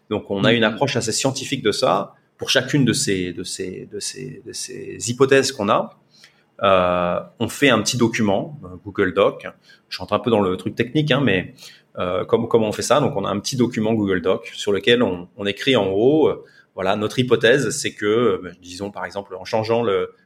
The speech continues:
Speaker 1: la couleur du bouton, euh, je peux améliorer mon taux de conversion. Ok, très bien. Euh, quels sont les éléments qui viennent, euh, qui viennent, euh,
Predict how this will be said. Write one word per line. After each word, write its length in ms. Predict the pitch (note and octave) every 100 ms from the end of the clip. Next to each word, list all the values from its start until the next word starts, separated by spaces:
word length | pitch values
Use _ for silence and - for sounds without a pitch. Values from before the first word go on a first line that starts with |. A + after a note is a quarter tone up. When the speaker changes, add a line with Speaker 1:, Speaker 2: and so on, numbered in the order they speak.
| -
Speaker 1:
la 80 | F#2+
couleur 360 | - D3 D3+
du 100 | B2
bouton, 520 | A#2+ A#2 A2+ A#2 E3+ - _ _ _
euh, 180 | G2+ F#2+
je 140 | G2 A2+
peux 360 | - B2+ C3+
améliorer 440 | G#2 G2+ G#2 G#2+ C3
mon 160 | A2
taux 100 | G#2
de 40 | -
conversion. 380 | G#2+ G2 - - _ _ _ _ _ _ _ _ -
Ok, 280 | F#2+ G#2 -
très 140 | -
bien. 140 | G2+ F2 - _ _ _ _ -
Euh, 400 | F2+ E2+ E2+ F#2+ - - _ _ _ -
quels 180 | D3+
sont 220 | D3+ D#3+ D#3+
les 200 | A2+ B2
éléments 360 | C3 C#3 D#3+
qui 200 | D3+ A#2
viennent, 600 | G#2+ G#2+ B2 D3+ D3+ C3 -
euh, 420 | G2 F2+ F2 F2 F2 F2 F2 - _ _ - _ _ _
qui 160 | - G#2+
viennent, 420 | G#2 A2+ B2+ G2 F#2+ - -
euh, 380 | G2 F2+ F2+